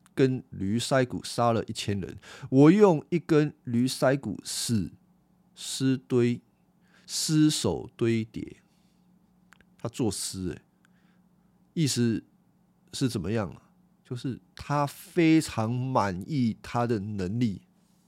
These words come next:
没有人奈何得了他，非常的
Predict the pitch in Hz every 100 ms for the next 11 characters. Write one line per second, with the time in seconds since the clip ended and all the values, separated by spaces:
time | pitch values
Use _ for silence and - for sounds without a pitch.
0 | _ _ _ _ _ - 120 139 107 117
1 | 131 151 135 104 110 80 95 101 - 143
2 | 107 98 101